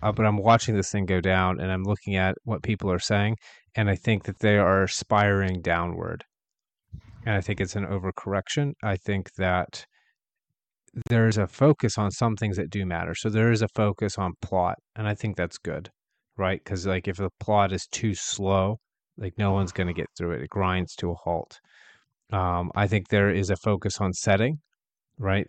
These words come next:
Definitely you see the, the world builders of the modern day, uh, they really, really dig into that, and that does harken back to the fiction of the past quite often.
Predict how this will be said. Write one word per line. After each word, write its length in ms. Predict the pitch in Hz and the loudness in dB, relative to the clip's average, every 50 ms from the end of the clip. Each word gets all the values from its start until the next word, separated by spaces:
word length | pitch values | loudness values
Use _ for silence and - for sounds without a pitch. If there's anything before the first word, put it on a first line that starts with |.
| - - | -8 -4
Definitely 380 | 107 107 98 - - - 98 | 0 0 0 0 -2 -4 -4
you 60 | 104 92 | -4 -4
see 180 | - - 104 98 | -2 0 0 0
the, 240 | 95 95 92 92 90 _ - | 2 0 0 -2 -4 _ -4
the 100 | - 107 | -2 -2
world 400 | 98 98 107 110 110 107 107 95 | 0 2 2 4 4 4 2 0
builders 480 | 95 104 101 101 95 101 98 98 90 95 | 0 -2 -2 0 0 -2 -2 -2 -2 -4
of 120 | 101 87 | -6 -6
the 100 | 95 90 | -6 -6
modern 380 | 95 98 95 95 92 90 92 87 - | -4 -2 -2 0 0 -2 -4 -2 -2
day, 340 | 92 90 90 92 95 92 | -2 0 0 0 -2 -2
uh, 280 | 85 87 92 90 87 87 - - | -4 -4 -4 -2 -2 -4 -4 -6
they 220 | - 95 92 92 | -4 -4 -4 -4
really, 640 | 87 87 92 101 104 110 107 107 107 101 98 92 92 | -4 -6 -4 0 2 4 6 6 6 6 6 4 2
really 400 | 90 85 95 95 95 95 90 90 | 2 0 2 2 2 2 2 0
dig 260 | 85 - 92 92 85 | 0 0 0 0 2
into 260 | 92 87 85 - - 92 | 0 -2 -2 -2 -4 -2
that, 280 | 92 92 90 95 - - | 0 0 0 0 -2 -4
and 160 | 104 101 101 | -6 -6 -2
that 200 | 101 101 98 - - | -2 -2 -2 -2 -2
does 220 | 107 101 95 - | -2 -2 -2 -2
harken 420 | - 104 95 90 90 - 95 90 | -2 -2 -2 -2 -2 -4 -6 -4
back 300 | 85 92 87 87 85 - _ _ | -2 0 0 0 0 -2 _ _
to 300 | - - 98 90 90 90 - _ - - - _ _ _ _ _ _ _ _ _ - | -8 -4 -2 -2 -2 -4 -6 _ -20 -20 -20 _ _ _ _ _ _ _ _ _ -10
the 640 | 170 113 98 - 98 95 92 90 90 87 87 87 - - _ _ _ _ _ _ _ _ - | -10 -8 -4 -2 -2 0 0 0 -2 -4 -6 -6 -10 -12 _ _ _ _ _ _ _ _ -4
fiction 300 | - 110 - - 110 98 | -4 -4 -2 -2 -4 -4
of 80 | 92 87 | -4 -4
the 60 | 85 | -6
past 420 | - 98 92 85 85 87 - - - | -6 -2 -2 0 0 -2 -6 -8 -6
quite 180 | 101 92 85 | -4 -4 -2
often. 420 | 85 85 85 - - 95 98 107 | 0 -2 -2 -4 -6 -8 -8 -8